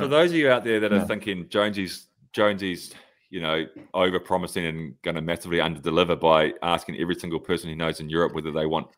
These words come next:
Speaker 2: him to bring something over, I can tell you firsthand and categorically, Jonesy will deliver on every single one of those promises.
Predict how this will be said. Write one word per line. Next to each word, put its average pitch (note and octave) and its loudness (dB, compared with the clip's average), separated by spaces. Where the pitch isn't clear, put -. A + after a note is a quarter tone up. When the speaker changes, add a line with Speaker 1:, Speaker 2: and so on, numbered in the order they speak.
Speaker 2:
him F2+ -2
to D#2 -12
bring F2 0
something D#2+ -6
over, E2+ 2
I C#3 6
can D#3 0
tell B2 6
you F#2+ 2
firsthand A#2+ 4
and F2 -2
categorically, F2+ 2
Jonesy B2 8
will G#2+ 6
deliver F2+ 4
on E2 0
every G2 2
single E2+ -6
one E2 0
of D#2 -2
those D#2 -2
promises. E2 -8